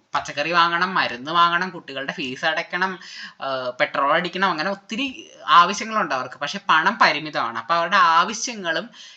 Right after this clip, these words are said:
വിഭവം, വിഭവ-, വിഭവം തമ്മിൽ എന്താ, വിഭവത്തിന്റെ പരിമിതി, പരിമിതി,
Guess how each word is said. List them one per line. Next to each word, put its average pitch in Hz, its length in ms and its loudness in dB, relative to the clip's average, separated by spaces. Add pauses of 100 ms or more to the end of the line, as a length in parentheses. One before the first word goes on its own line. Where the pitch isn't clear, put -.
(100)
വിഭവം, 180 440 2 (140)
വിഭവ-, 185 540 -4 (180)
വിഭവം 185 420 -4
തമ്മിൽ 175 240 -2
എന്താ, 165 200 -2
വിഭവത്തിന്റെ 170 580 -2 (280)
പരിമിതി, 170 720 -2
പരിമിതി, 175 420 -4